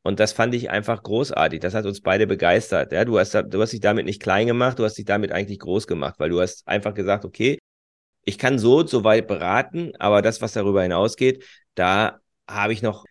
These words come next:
meinen Kollegen, äh, mit an Bord, der da noch ein bisschen mehr weiß als ich. Und das fand ich einfach grandios.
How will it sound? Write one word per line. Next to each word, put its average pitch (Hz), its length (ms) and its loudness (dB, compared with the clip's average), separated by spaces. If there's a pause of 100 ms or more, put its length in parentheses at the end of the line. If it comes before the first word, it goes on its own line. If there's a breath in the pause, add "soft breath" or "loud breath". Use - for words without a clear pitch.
meinen 98 220 0
Kollegen, 98 560 2
äh, 90 220 -4
mit 95 180 -2
an 92 220 0
Bord, 90 460 0
der 87 100 2
da 92 100 2
noch 95 80 0
ein 98 60 -4
bisschen 90 260 -4
mehr 85 200 -2
weiß 73 220 -2
als - 180 -8
ich. 85 200 -10
Und 85 140 -6
das - 440 -4
fand 101 260 -2
ich 101 200 -8
einfach 98 340 -6 (220)
grandios. 87 640 -4